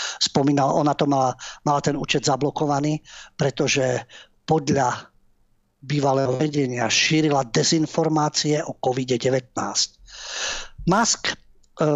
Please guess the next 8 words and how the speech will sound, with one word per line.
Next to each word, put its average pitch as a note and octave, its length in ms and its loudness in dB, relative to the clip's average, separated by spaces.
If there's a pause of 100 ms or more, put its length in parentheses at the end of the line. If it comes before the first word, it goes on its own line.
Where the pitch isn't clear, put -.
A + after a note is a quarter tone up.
(240)
sa - 160 0
pustil F#3+ 320 0
do D3+ 80 0
tohto D3+ 320 -2
boja D#3+ 240 2
o B2+ 40 -4
slobodu C3 600 -2
slova D#3 320 2